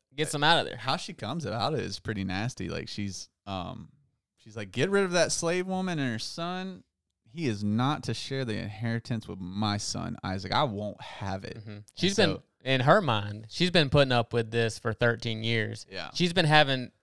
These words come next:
Speaker 1: you know, she's been having to stare at this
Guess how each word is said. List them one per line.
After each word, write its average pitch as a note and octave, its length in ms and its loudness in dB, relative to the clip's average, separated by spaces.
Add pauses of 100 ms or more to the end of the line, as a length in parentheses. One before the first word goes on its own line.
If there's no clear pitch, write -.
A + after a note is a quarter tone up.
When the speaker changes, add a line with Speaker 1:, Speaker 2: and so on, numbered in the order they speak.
(240)
Speaker 1:
you B2 60 -8
know, A2 320 0 (320)
she's D#3 180 -2
been D#3+ 220 2
having C3+ 320 4
to B2 80 -2
stare A#2 640 4 (260)
at A#2 220 2
this A#2+ 340 0